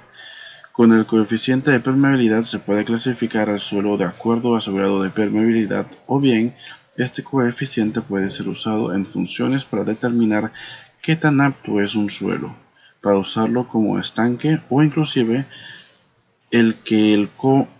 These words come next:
el qué o el cómo construir sobre ciertos tipos de suelo. Normas. Entre las diferentes normas que rigen los ensayos de permeabilidad tenemos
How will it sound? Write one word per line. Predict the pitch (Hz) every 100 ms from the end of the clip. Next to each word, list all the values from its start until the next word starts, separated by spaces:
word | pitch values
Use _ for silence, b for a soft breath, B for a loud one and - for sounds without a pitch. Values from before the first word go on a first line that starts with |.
| _ _
el | 110 107 101
qué | - 151 123
o | 107 104
el | 98
cómo | 98 117 120 117
construir | 117 110 - 104 113
sobre | 123 123 95
ciertos | - 110 107 104 -
tipos | - - 95 95 - -
de | 95
suelo. | - - 50 - - _ _ _ B B B B B -
Normas. | 113 90 - - - _ _ _ b b b -
Entre | 127 127
las | 135 131
diferentes | 131 151 165 165
normas | 143 135 120 123
que | - 104
rigen | 113 120 117 131 123
los | 101 -
ensayos | 92 - 104 98 104 104
de |
permeabilidad | 90 98 98 98 95 95 104 -
tenemos | 107 107 95 - -